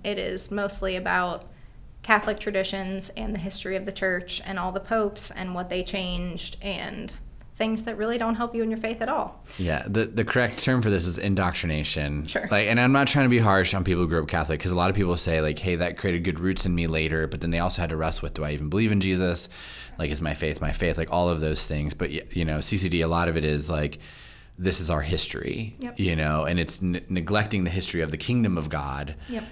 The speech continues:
Speaker 2: and, and talking specifically about, "You are a Catholic, therefore this, this, this, and this."
Speaker 1: Yep.
Speaker 2: Um, which C C D spends a lot of time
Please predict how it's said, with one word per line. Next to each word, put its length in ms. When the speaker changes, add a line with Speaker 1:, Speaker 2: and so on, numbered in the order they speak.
Speaker 2:
and, 260
and 140
talking 240
specifically 500
about, 220
"You 160
are 100
a 60
Catholic, 500
therefore 340
this, 200
this, 160
this, 240
and 80
this." 240
Speaker 1:
Yep. 120
Speaker 2:
Um, 400
which 360
C 160
C 140
D 140
spends 240
a 20
lot 180
of 60
time 680